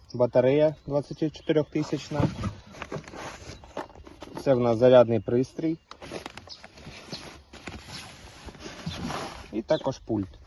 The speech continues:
Пульт, е, в цій комплектації йде з кри-, з кришкою захисту. Що нам треба? По-перше, ми відкручуємо саму кришку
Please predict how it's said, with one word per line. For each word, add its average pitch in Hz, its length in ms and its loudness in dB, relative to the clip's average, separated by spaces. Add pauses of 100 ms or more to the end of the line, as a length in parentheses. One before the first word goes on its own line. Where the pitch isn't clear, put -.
(520)
Пульт, 151 300 2
е, 110 300 0
в 104 120 -8
цій 135 200 -4
комплектації 117 680 0
йде 113 120 -2
з - 80 -8
кри-, 123 380 -4
з - 100 -20
кришкою 117 420 -4
захисту. 175 540 -6 (2000)
Що 170 180 0
нам 170 220 2 (140)
треба? 104 360 -4 (340)
По-перше, 170 460 0
ми 139 260 0 (1200)
відкручуємо 123 840 -4 (200)
саму 117 280 -6
кришку - 480 -6